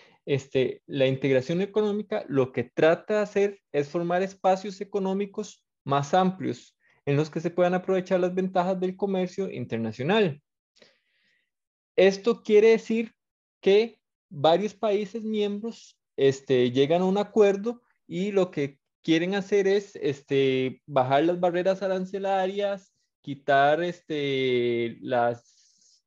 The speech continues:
pequeñas, por así decirlo, asperezas, este, integrar un mercado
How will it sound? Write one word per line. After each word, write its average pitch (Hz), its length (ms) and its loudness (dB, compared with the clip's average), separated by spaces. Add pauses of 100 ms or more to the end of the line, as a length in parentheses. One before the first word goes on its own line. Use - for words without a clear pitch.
pequeñas, 135 1200 -4 (160)
por 127 140 -2
así 120 220 -4
decirlo, 135 600 0
asperezas, 156 920 0 (460)
este, 117 840 -4 (340)
integrar 147 540 2
un 180 120 2
mercado 180 720 0